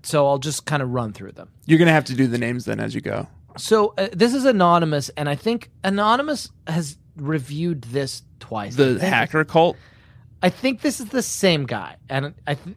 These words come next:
Speaker 1: yeah, it's the hacker cult. It's the Guy Fawkes mask guy.
Speaker 2: Yeah.
Speaker 1: And I think this is the same guy. Tell me if you think it is or not. Maybe it's just two guys from Anonymous, 'cause they are Legion.
Speaker 2: Yeah, they are Legion.
Speaker 1: His first review says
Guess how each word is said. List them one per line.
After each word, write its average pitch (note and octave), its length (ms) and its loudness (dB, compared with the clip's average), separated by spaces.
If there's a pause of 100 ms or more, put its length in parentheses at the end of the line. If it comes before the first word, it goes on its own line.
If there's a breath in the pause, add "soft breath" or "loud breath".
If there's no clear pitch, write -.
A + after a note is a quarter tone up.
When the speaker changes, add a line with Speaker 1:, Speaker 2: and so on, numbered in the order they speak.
Speaker 1:
yeah, E3+ 240 2
it's A#2+ 120 -8
the D#3+ 120 0
hacker C#3+ 320 0
cult. G2 400 -10
It's B2+ 220 -2
the B2 280 -2
Guy A#2 200 -4
Fawkes F#2+ 320 -14
mask - 440 -18
guy. - 280 -16 (120)
Speaker 2:
Yeah. B2+ 220 -6 (560 soft breath)
Speaker 1:
And E3 300 0 (280)
I F#3+ 160 6
think B3 320 -2
this C#4 120 0
is A#3+ 100 -4
the A#3+ 100 0
same G3 240 2
guy. D#3+ 220 4
Tell D3+ 220 2
me D#3+ 120 0
if D3 120 -2
you C#3+ 80 -4
think C#3+ 200 -8
it C#3+ 80 -2
is C#3+ 200 -2
or B2 200 -2
not. A2 460 -8
Maybe F#3+ 180 0
it's F3+ 120 -4
just D#3 180 -10
two C#3+ 240 0
guys C3 300 0
from B2+ 140 -8
Anonymous, B2+ 560 -6
'cause A#2+ 180 -10
they B2+ 120 2
are A#2+ 240 0
Legion. G#2+ 520 -12 (160)
Speaker 2:
Yeah, A2+ 180 -2
they D2 100 -6
are D#2 120 -4
Legion. - 440 -10
Speaker 1:
His D#3+ 220 -2
first A3 340 0
review G3 360 -4
says B2 520 -6